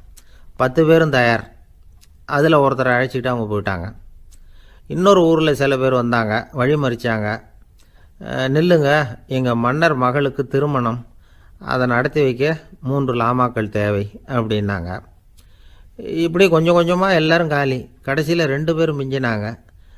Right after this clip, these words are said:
அங்க ஒரு இளம்பெண் எதிரில் வந்தா.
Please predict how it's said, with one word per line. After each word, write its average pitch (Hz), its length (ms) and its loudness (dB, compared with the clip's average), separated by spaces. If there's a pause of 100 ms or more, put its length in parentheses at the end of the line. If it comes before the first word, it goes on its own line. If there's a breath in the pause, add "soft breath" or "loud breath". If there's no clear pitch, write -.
(140)
அங்க 135 240 -4
ஒரு 127 200 0
இளம்பெண் 139 500 0 (380)
எதிரில் 131 300 0
வந்தா. 117 520 -2